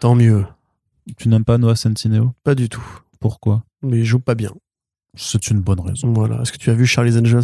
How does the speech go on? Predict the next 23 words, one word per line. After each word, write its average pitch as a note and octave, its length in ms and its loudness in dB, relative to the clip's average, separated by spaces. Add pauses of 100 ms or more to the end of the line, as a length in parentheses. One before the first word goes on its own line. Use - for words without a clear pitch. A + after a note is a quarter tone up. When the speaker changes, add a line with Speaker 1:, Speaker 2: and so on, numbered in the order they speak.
Speaker 1:
le A#2 60 0
dernier ? A2 300 -2 (840)
Speaker 2:
Euh, A2 560 4 (140)
en A2+ 120 0
accéléré. G#2 440 2
Speaker 1:
Mais D3 80 2
cela D3 160 2
dit, F3+ 220 2
euh, B2+ 340 2
Noah A#2 140 2
Centineo, A#2+ 320 2
c'est C#3 120 -2
un A#2 60 2
des G#2+ 80 0
bros A#2 300 2 (420)
de G2+ 400 -2
Dwayne A2 180 0
Johnson. G#2 300 -2 (580)
Speaker 2:
Ouais. G#2 220 2
Speaker 1:
Yeah ! D3+ 300 4 (320)
Atom D3+ 240 2
Smasher, C3+ 460 0 (220)
yeah, E3+ 340 2